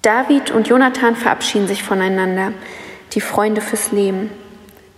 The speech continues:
Durch ihren Bund fürs Leben ist ihre Beziehung verbindlich.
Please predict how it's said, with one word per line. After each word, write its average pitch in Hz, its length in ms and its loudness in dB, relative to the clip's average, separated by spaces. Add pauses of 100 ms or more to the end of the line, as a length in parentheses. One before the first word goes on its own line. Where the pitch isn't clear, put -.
(160)
Durch - 180 -4
ihren 208 280 2
Bund 277 240 4
fürs - 260 -2
Leben 269 280 4
ist 247 140 0
ihre 220 140 0
Beziehung 240 520 -2
verbindlich. 240 800 -4